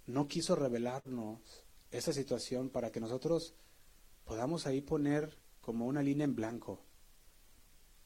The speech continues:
¿Qué aguijón te ha puesto el Señor? ¿Qué es lo que te mantiene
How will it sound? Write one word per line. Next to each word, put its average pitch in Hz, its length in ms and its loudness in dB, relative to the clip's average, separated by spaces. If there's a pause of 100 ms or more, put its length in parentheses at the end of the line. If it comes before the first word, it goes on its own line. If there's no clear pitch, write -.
(140)
¿Qué 170 580 0
aguijón 127 500 -2
te 135 80 -2
ha 123 80 -6
puesto - 260 -6
el 123 80 -4
Señor? 104 400 -6 (1800)
¿Qué 151 260 6
es 165 140 4
lo 175 160 0
que 127 200 2
te - 220 -2
mantiene 143 760 2